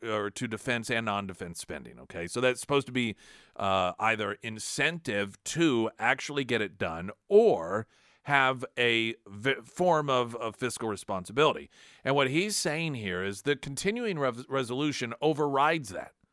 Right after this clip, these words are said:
So that one little victory that conservatives got is now moot.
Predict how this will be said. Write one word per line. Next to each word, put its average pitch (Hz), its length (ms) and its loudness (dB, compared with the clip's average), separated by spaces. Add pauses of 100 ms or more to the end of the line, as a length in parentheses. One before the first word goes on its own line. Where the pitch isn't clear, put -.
(1400)
So 156 260 4
that 170 340 4
one 170 580 0 (260)
little 139 760 2 (180)
victory 110 920 -4 (280)
that 135 160 0
conservatives 143 800 0
got 123 500 2
is 135 240 -2
now 156 360 2
moot. 196 460 -2